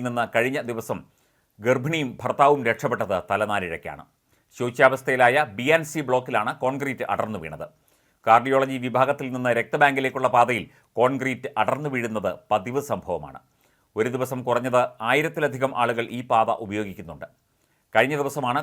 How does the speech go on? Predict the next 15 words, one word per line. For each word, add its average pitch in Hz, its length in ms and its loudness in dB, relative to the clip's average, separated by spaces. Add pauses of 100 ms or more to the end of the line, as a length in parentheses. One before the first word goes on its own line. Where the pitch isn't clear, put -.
കോൺക്രീറ്റ് 151 460 -2
കഷ്ണം 110 320 -6 (180)
അടർന്നു 107 320 -4
വീണത്. 71 260 -14 (400)
ഇതിൽ 127 200 -6
നിന്നാണ് 113 300 -2 (140)
ഗർഭിണിയായ 127 560 -2
സ്ത്രീയും 110 380 -6
ഭർത്താവും 104 360 0 (360)
തലനാരിഴയ്ക്ക് 101 680 -2
രക്ഷപ്പെട്ടത്. 82 460 -16 (840)
നിർമ്മാണത്തിലെ 202 520 4
പിഴവ് 165 280 4
കാരണം 156 280 6
പത്തനംതിട്ട 143 400 0